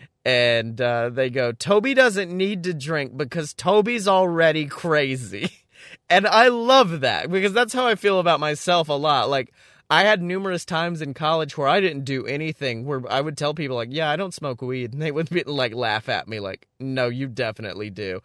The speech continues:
Or, like, "I don't drink." And they're like, "Mm, no, I'm fairly sure you do. I've been at parties with you." And I'm like, "No, that's just my personality type."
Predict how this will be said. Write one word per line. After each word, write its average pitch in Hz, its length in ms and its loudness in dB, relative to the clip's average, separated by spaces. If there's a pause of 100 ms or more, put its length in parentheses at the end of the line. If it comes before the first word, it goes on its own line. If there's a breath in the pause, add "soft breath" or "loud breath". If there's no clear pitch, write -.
(260 loud breath)
Or, 151 120 2
like, 131 240 2
"I 170 100 4
don't 196 240 0
drink." 127 420 -6
And 123 120 -6
they're 120 100 -2
like, 110 260 -2 (220)
"Mm, 196 420 -6
no, 226 380 0
I'm 190 240 -2
fairly 190 420 2
sure 165 220 -2
you 139 220 -4
do. 127 340 0
I've 135 300 0
been 151 240 0
at 135 120 -4
parties 131 460 -4
with 110 160 -10
you." 117 140 -4
And 123 80 -6
I'm 123 60 -6
like, 113 140 -6
"No, 147 160 -2
that's 139 220 -4
just 131 220 -10
my 117 120 -6
personality 123 880 -6
type." 107 400 -8